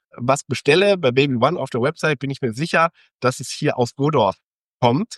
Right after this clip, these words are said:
Äh, und wenn die es nicht haben, dann kommt es so ungefähr aus der Nähe, nächsten geografischen Filiale.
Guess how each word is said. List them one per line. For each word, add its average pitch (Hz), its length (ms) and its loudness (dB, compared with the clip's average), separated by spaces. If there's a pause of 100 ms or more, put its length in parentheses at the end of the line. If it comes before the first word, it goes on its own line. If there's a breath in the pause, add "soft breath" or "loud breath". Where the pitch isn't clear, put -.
(420)
Äh, 117 220 2
und 120 140 -4
wenn 131 160 0
die 170 140 2
es 214 120 0
nicht 139 180 -6
haben, 165 280 4
dann 139 140 2
kommt 156 200 -2
es - 40 -20
so 135 80 -6
ungefähr 143 320 -4
aus 123 140 -6
der 120 100 -2
Nähe, 139 380 -2
nächsten 127 420 -2
geografischen 104 640 -6
Filiale. 90 500 -4